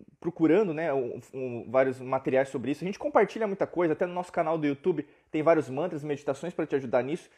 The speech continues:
mas não se trata apenas da técnica, não se trata apenas da meditação, não se trata apenas do mantra, mas se trata o quê? Do caminho que você percorreu pra que você se tornasse, ok? Se, se tornar diferente de quem você era.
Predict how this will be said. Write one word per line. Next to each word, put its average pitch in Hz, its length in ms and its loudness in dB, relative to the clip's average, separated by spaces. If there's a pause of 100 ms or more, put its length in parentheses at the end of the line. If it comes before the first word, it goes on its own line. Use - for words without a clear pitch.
(220)
mas 156 200 2
não 202 140 2
se 269 140 -4
trata 220 300 2
apenas 202 320 0
da - 100 4
técnica, 170 540 0
não 180 120 -4
se - 120 -16
trata 180 240 0
apenas 156 260 -2
da 143 80 -4
meditação, 139 640 -4
não 156 100 -4
se - 120 -14
trata 165 400 0
apenas 151 300 0
do 151 140 0
mantra, 143 500 -2 (380)
mas 131 180 0
se 143 100 -8
trata 175 300 4
o - 40 -8
quê? - 240 -2 (260)
Do 143 160 -2
caminho 190 540 4
que - 120 -10
você 170 220 -2
percorreu 156 680 0 (200)
pra 139 100 -2
que 160 160 -6
você 151 240 -6
se 214 160 -12
tornasse, 170 880 0 (140)
ok? 165 220 -2
Se, - 240 -10
se - 120 -14
tornar 156 560 2 (580)
diferente 214 520 4
de - 60 -18
quem 226 120 -2
você 220 280 0
era. 131 420 6